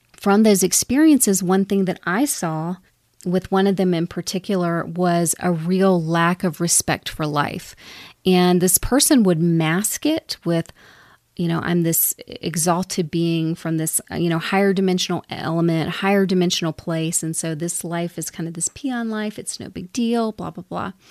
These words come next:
And ultimately, it led to several suicides, specifically in connection with this person,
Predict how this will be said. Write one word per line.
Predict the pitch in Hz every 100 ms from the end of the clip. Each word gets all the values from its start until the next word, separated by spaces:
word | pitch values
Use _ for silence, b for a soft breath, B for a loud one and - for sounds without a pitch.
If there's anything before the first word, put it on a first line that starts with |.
| B B B B B
And | 233 -
ultimately, | 262 - 349 339 196 185
it | -
led | 175 175 175 170
to | - 185
several | 175 196 170 160
suicides, | - 170 160 165 - - - - - -
specifically | - - 165 - 170 156 - 170 156
in | 151 -
connection | 160 170 156 - 156
with | - -
this | 165 -
person, | - 285 - - -